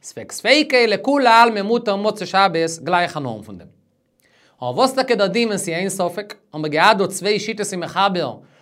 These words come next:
צו מיר מער מוצאי שבת אנהאנט פון דעם צו נישט. וואס איז דער אחרון? זאגט דער משנה ברורה, בשם דער רבי, אז זיי משמע פון דער אחרונים, אז מיר קענען זיך מקל זיין, אנהאנט פון דעם גלייך מוצאי שבת.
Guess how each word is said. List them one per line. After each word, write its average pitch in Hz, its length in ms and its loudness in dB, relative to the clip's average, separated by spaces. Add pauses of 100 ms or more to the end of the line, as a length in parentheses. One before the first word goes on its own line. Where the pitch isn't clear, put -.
(140)
צו 185 120 -8
מיר 165 120 -2
מער 214 220 0
מוצאי 214 260 0
שבת 202 340 0
אנהאנט 190 300 -2
פון 175 140 -6
דעם 160 100 -4
צו 160 140 -8
נישט. 117 320 -14 (360)
וואס 233 220 2
איז 233 80 2
דער 196 140 4
אחרון? 175 320 0 (640)
זאגט 240 180 2
דער 247 100 0
משנה 202 200 -4
ברורה, 226 220 4
בשם 202 320 2
דער 190 440 4
רבי, 208 280 2 (380)
אז 185 180 0
זיי 165 140 -8
משמע 226 340 0
פון 208 160 -6
דער 160 120 0
אחרונים, 214 640 -2
אז 151 80 -10
מיר 156 100 -6
קענען 180 240 -2
זיך - 100 -12
מקל 220 340 0
זיין, 196 260 -2
אנהאנט 196 380 -4
פון 190 120 -8
דעם 180 120 -4
גלייך 175 300 -2
מוצאי 160 240 -4
שבת. 110 320 -8